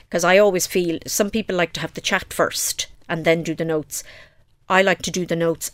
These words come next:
and then have the chat because we've got something to talk about. And they'll have had time to look at the notes and digest them and say, "Okay, she's wrong about that, but she, yes, that's a good idea." Or so, you know, we would use the notes then as a,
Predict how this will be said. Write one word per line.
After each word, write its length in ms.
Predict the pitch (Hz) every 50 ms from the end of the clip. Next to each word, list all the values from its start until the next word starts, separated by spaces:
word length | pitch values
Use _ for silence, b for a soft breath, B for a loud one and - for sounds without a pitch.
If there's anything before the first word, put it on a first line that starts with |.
| -
and 160 | 175 160 160 151
then 200 | 190 226 262 214
have 160 | 175 165 -
the 60 | -
chat 260 | - - 185 160 147 -
because 260 | - 170 - 175 165 180
we've 100 | 170 165
got 180 | 202 180 -
something 200 | - 185 156 170
to 100 | - 165
talk 280 | - - 170 156 147 -
about. 360 | 139 - - - - - - - - _ _ _ _ B B B B B B B B B B
And 160 | 190 175 170
they'll 220 | 165 170 180 175 170
have 140 | 165 -
had 220 | - - 160 160 -
time 500 | - - 185 170 170 170 165 160 160 160
to 120 | - - 165
look 200 | 202 254 - -
at 60 | -
the 60 | 170
notes 380 | 160 156 156 156 151 - - 160
and 100 | 151 147
digest 560 | 160 151 156 147 - 160 147 - - - -
them 140 | 160 147 147
and 160 | 151 143 -
say, 180 | - 147 139
"Okay, 520 | 147 147 143 - 151 151 147 143 143 147 - - B B B B B B B B B - -
she's 220 | - - 156 151
wrong 240 | 165 165 160 160 160
about 260 | - - 147 143 -
that, 200 | - 151 143 - -
but 140 | - - -
she, 140 | - - 156
yes, 220 | 156 151 135 -
that's 260 | - 160 156 - - -
a 40 |
good 140 | - 156 151
idea." 460 | 143 131 135 139 147 147 143 139 135 -
Or 280 | - 147 143 143 139 B B B B B B B B
so, 560 | B - - - 170 165 165 165 160 160 160 B B B B B B B - - 202 190 - - - - - - 262 - -
you 260 | 233 196 180 185 175
know, 180 | 175 170 160 160
we 240 | 160 160 175 175
would 220 | 160 160 175 156 -
use 420 | 175 180 190 196 196 190 175 -
the 120 | - 180 165
notes 340 | 165 160 160 151 - -
then 160 | - 160 156 151
as 140 | 147 -
a, 120 | 151 147